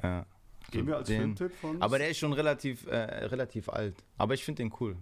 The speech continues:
Speaker 1: Ich find
Speaker 2: Okay.
Speaker 1: den Film echt geil. Aber
Speaker 2: Ja, top.
Speaker 1: ja, ist nicht für jedermann, weil der,
Speaker 2: Ja,
Speaker 1: ich hab den zweimal geguckt und dann erst richtig gefeiert. Ne? Weil der schon sehr verwirrend ist. Der spielt, das ist wie, wie wenn man fünf Filme auf einmal guckt.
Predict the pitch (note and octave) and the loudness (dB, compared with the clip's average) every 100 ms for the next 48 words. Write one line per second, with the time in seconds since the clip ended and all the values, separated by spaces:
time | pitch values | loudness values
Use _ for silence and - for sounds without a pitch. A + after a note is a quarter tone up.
0 | - G2+ - - G2 G#2 G2 F#2 - F#2 | -6 -6 -4 -4 -2 -2 -4 -4 -2 0
1 | F#2+ G2 F#2+ F2+ F#3 F#2 F#2+ G#2 B2+ - | 2 2 2 0 -2 0 0 0 0 2
2 | A2 B2 A#2+ G#2 G2+ G2 F#2+ D#3 D4 C#3 | 2 2 0 2 2 2 0 2 2 0
3 | B2 A#2+ D#3 D3+ C#3+ - D#3 D#3+ D3+ C#3+ | 2 4 4 4 2 8 12 12 12 4
4 | E3+ - C3+ C#3 C3 - C3 A#2 - G#2+ | -2 2 2 4 2 0 -2 -2 -4 0
5 | B2+ D#3+ F3+ - - - - - - G#2+ | 2 2 -2 -10 -20 -20 -18 -12 0 2
6 | D#3+ E3+ - G2 A2+ A#2 A2 - B2 G2+ | 2 -2 -2 2 4 4 2 2 2 2
7 | A#2+ B2 A2+ A2 A2 E2+ - - - G#2+ | 0 0 -2 0 0 -2 -8 -6 -4 0
8 | G#2 G#2+ A2+ C#3 - A2 C3+ C3+ C3 A#2+ | 0 0 2 0 0 -2 0 2 0 0
9 | D3+ C#3+ C#3 A#2 - A2+ G2+ - - | 0 2 2 2 0 0 0 -2 -8